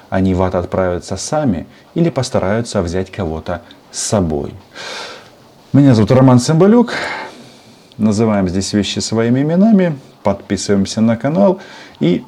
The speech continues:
понятно, что российское фашистское телевидение сейчас активно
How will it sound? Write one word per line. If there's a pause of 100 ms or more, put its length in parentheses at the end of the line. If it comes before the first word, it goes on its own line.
(120)
понятно,
что (120)
российское
фашистское
телевидение (260)
сейчас
активно